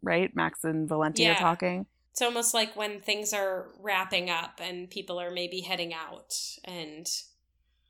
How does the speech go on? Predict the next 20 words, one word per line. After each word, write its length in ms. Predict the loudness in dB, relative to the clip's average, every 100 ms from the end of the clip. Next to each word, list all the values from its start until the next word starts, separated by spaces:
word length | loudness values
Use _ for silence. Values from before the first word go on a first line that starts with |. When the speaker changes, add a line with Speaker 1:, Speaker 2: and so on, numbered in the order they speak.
| _
Speaker 1:
Yeah, 200 | -2 -2 -4 _ _ _
right. 180 | 0 2
The 100 | -2
funeral's 440 | -2 0 -2 -2
over 320 | -6 -6 -10
at 100 | -14
this 160 | -14 -12
point. 240 | -10 -8
Speaker 2:
Mm-hmm. 1400 | -8 -10 -16 _ _ _ _ _ _ _ _ _ _ -4
Speaker 1:
Um, 300 | -2 0 -4 -8 _ _ _ 2
Max 280 | 2 4
is 240 | 2 0 -2 _ _
yelling, 680 | -4 2 4 4 2 -2 -4
which 180 | -2 -2
apparently 400 | -2 -4 -2 -2
Speaker 2:
Yeah. 100 | 0
Speaker 1:
the 40 | 2
network 460 | 0 2 2 0
really 280 | 0 0 0
liked. 560 | 0 0 -2 -6 -14